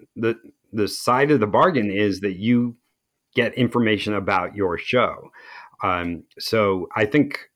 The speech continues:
you know, podcasters should keep that in mind as they work with hosting companies or other partners who, who are there in theory to help them. Remember, that's, you know,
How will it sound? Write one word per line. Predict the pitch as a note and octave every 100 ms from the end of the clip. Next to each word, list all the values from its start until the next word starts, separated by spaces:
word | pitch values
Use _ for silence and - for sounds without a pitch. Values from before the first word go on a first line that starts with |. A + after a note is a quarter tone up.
| _ _ _ _ _ _
you | A#2 G#2
know, | E2+ -
podcasters | B2 B2 C3 - G2
should | G2
keep | - G#2+
that | G2+ F2
in | F2+
mind | D3+ F3+ F2+ F#2+
as | F#2
they | F#2 F2 E2 _ _ _ _ _ -
work | A#2 A#2+ -
with | G#2 G2+ - _ _ -
hosting | - A2 - G#2+ G2
companies | G2+ F#2+ G2 F#2 F#2 F2 - _ - _
or | - G2+ G2 F2+ E2+ -
other | A#2 A2+ G#2+
partners | - A#2+ G2+ F#2+ G2 F#2
who, | - F#2+ - _ -
who | F#2
are | F2 F#2
there | G2+ G2 G2 _ _ _ -
in | G#2+
theory | G2+ C#3+ C3+
to | G2+
help | G2 G2+
them. | - C3 A2+ F#2+ - _ - _ -
Remember, | A#2 D3 F3 C3 A#2 - - G#2+
that's, | B2 B2 - -
you | G#2
know, | E2+